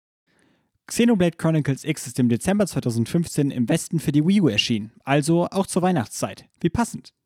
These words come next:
Bereits im April des Jahres stand es in den Regalen japanischer Spieleshops,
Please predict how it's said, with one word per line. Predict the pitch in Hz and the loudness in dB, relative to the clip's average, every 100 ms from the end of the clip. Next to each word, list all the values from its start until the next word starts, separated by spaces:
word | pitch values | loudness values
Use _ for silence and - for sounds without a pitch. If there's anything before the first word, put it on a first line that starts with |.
| _ _ _ | _ _ _
Bereits | - 139 135 | -4 -2 0
im | 143 143 | 0 0
April | - 233 262 | 0 2 2
des | 202 | 2
Jahres | 196 175 170 | 0 0 -2
stand | - 165 | 0 0
es | 156 143 | 0 0
in | |
den | 127 | 2
Regalen | 117 110 135 139 | 2 0 2 2
japanischer | 131 - 143 - | 0 0 0 0
Spieleshops, | 117 - 117 - 117 - | -4 -6 -6 -4 -6 -8